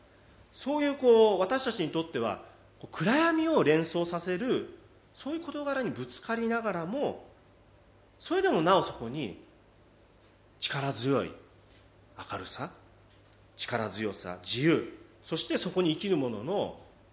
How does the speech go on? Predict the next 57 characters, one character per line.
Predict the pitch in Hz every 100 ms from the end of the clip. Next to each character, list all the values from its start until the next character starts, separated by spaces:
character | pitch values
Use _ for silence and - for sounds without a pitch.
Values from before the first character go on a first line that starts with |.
| -
こ | 107
う、 |
主 | - -
体 | 143 143
性 | - 147
っ |
て | 143 143
い |
う |
も | 147
の | 147
が | 101
歌 | 87 107
わ | 95
れ | 92
て | -
い | 87
る。 | - - - - - - - - _
あ | 175
る | 180
い |
は | -
こ | -
う、 |
普 | -
通 | - 269
じ | 262
ゃ | 240
な | 247
い | 226
こ | 147
と | 98
が | 95 113 80 - - - -
歌 | 120 120
わ | 113
れ | 110
て | 110
い |
る | 104
詩 | -
編 | 117 85
だ | -
な | 95 135
っ | - -
て、 | 85 - - - - - 95 90 113
改 | 185
め | 180
て | - 98 82 - -
思 | -
い | -
ま | -
す。 | - - - _ - - - - - - - - - - - - - -
「主 | -
は | 135
羊 | - - 127 127
飼 | -
い、 | 98